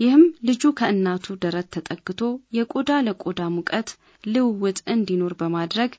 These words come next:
የልጁ የሰውነት ሙቀት የሚፈለገው ሁኔታ ላይ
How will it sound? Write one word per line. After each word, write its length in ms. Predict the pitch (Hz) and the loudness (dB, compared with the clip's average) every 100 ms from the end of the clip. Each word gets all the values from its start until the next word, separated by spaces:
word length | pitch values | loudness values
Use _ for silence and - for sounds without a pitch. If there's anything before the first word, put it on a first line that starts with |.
| _ _ - | _ _ -2
የልጁ 340 | 220 240 262 311 | 2 4 4 6
የሰውነት 520 | 269 226 220 226 220 175 | 4 2 0 0 0 -2
ሙቀት 360 | 165 202 208 - - | -2 -2 -4 -6 0
የሚፈለገው 720 | 226 254 - 190 180 170 185 | 2 2 -2 -4 -2 -2 0
ሁኔታ 400 | 190 185 180 165 | 2 2 0 -2
ላይ 180 | 185 | -2